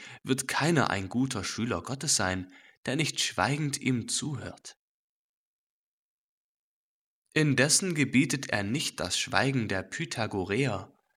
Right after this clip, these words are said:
Es soll kein Unrecht sein, zu fragen, so oft wir wissenswerte Dinge zu lehren begehren, sondern er will uns unseren Vorwitz in Schranken halten, damit wir nicht, wie so oft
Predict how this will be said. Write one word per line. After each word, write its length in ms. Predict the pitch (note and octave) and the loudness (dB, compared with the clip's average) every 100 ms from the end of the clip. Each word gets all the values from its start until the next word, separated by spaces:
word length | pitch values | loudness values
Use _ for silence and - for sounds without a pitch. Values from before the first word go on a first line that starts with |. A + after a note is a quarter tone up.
| _ _ _ - | _ _ _ -4
Es 260 | D#3 C#3 - | 2 6 6
soll 220 | D#3 F3+ | 4 0
kein 240 | C#3+ C3 | 0 0
Unrecht 560 | C3+ F3 E3 G2+ - - | 0 -2 -2 -6 -6 -6
sein, 480 | F#2 F2 F2 - - _ | -2 -2 -4 -10 -16 _
zu 160 | - B2 | 0 0
fragen, 760 | - G#2+ A2 C3 B2 G2+ G2 - - - | -4 -8 -4 -2 -2 -4 -6 -12 -20 -8
so 280 | - D#3+ D#3+ | -2 -2 -2
oft 280 | E3+ - | -4 -4
wir 220 | A#2+ G#2 G#2+ | 0 2 4
wissenswerte 720 | - B2 A2 G#2+ A2 - G#2 | 4 4 2 0 -2 -4 -4
Dinge 320 | B2 C#3 B2+ | -2 0 0
zu 180 | - G2 | 0 -4
lehren 440 | F#2+ B2+ D3+ B2 | -4 -4 -4 -4
begehren, 580 | F#2+ F2+ F2 F2+ - - - _ _ _ _ _ - | -6 -8 -10 -12 -14 -20 -20 _ _ _ _ _ -4
sondern 420 | G#2 A2+ B2 - | 0 2 2 0
er 220 | A2+ G#2 | -2 0
will 160 | D3 F3+ | 0 0
uns 360 | - D#3 - | -2 0 0
unseren 460 | - B2+ A#2 - F#2 | 2 0 0 0 -4
Vorwitz 640 | - - B2 C#3+ C#3+ - | -6 -2 0 0 2 2
in 200 | - B2+ | 2 -2
Schranken 680 | A2+ - A2 G#2+ - - G2 | 0 -2 -2 -4 -6 -8 -8
halten, 500 | F#2+ E2+ - - - _ _ _ - | -4 -6 -6 -14 -16 _ _ _ -6
damit 320 | G2+ G#2+ G#2+ | -2 -2 -2
wir 100 | A2+ | 0
nicht, 400 | C3 A#2 - - _ _ _ _ _ _ - | 0 0 -4 -14 _ _ _ _ _ _ 0
wie 160 | D3 | 2
so 240 | E3+ F3 - | 4 2 0
oft 420 | - - - | -6 -8 -18